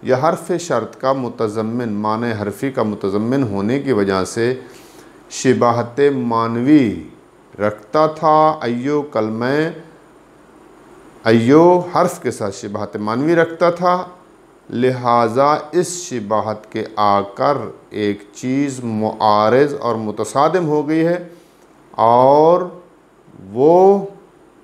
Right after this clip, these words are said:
लाजिमुल इजाफ़ा होना है।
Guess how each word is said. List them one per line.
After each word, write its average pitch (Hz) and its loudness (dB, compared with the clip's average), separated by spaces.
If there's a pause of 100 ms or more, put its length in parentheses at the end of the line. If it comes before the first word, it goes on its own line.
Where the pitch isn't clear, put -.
(1120)
लाजिमुल 180 4
इजाफ़ा 143 -2
होना 107 -6
है। - -18